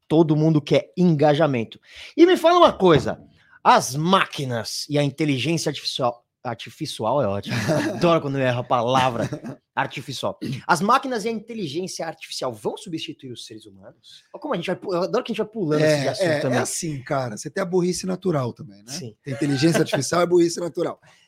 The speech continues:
Speaker 2: A burrice natural nada vai substituir.
Speaker 1: Uhum.
Speaker 2: Então, a burrice natural, a gente tem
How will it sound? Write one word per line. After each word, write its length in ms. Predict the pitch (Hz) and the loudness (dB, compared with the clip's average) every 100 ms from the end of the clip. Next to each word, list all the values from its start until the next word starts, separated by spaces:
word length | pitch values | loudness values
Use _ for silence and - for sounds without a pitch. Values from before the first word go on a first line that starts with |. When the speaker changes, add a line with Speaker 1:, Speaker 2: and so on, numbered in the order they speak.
| _ - | _ -8
Speaker 2:
A 80 | |
burrice 400 | 156 165 196 196 175 | 0 4 4 2 -4
natural 360 | 165 151 156 | -6 -6 -6
nada 340 | 147 156 160 151 | -4 -4 -2 -2
vai 120 | 139 | -6
substituir. 580 | - 135 - - - - _ _ _ _ _ _ - | -8 -16 -20 -20 -20 -20 _ _ _ _ _ _ -12
Speaker 1:
Uhum. 420 | 117 104 92 98 | -8 -8 -8 -10
Speaker 2:
Então, 120 | 123 | -10
a 40 | 120 | -8
burrice 420 | 131 123 156 - | -2 -2 -2 -6
natural, 480 | 120 - 110 139 143 | -12 -14 -12 -8 -8
a 20 | |
gente 240 | 131 127 | -8 -14
tem 320 | - 135 117 | -14 -16 -16